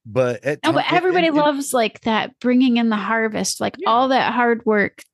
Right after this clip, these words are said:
Speaker 2: that it took to get there, or getting the fence up, or, you
Speaker 1: Yeah.
Speaker 2: know, ha-, hatching the eggs for your quail or whatever.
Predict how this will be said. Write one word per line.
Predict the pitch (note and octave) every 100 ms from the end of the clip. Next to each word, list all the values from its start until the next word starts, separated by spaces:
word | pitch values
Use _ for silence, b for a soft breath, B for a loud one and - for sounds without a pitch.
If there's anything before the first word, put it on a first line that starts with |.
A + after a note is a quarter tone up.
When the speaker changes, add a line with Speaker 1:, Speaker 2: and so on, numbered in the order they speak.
| -
Speaker 2:
that | F#3 -
it | -
took | - A3
to | -
get | G3 F#3+ -
there, | F#3+ F#3 -
or | - G3 F#3 - B B B _ -
getting | B3 B3
the | A#3
fence | - A3 F#3+ -
up, | F3+ - - - -
or, | F#3+ F#3 G#3 - - _ _ _ _ _ -
you | A3
Speaker 1:
Yeah. | -
Speaker 2:
know, |
ha-, | F3+ - A#3 A#3
hatching | - B3 - A#3+
the | A3 G3+ G3 - _
eggs | G#3+ G#3+ G3+ -
for | G3+
your | F#3
quail | - G#3 F3 - -
or | -
whatever. | G#3+ G3+ - -